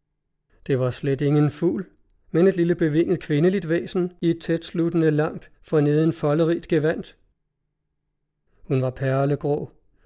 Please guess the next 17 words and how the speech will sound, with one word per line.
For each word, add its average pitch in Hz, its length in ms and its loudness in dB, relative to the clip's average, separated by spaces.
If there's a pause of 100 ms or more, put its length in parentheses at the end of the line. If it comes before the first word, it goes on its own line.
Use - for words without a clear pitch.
og 160 140 -6
kun 139 200 -2
den 131 140 -2
indre 151 320 0
side 156 300 2
af 147 60 2
hendes 147 260 2
vinger 143 240 2
spillede 165 460 2
i - 20 2
det 165 140 -2
sarteste 170 540 0
rødt 160 420 0
som 160 220 4
en 156 100 4
nysudfoldet 165 640 4
rose. 160 420 0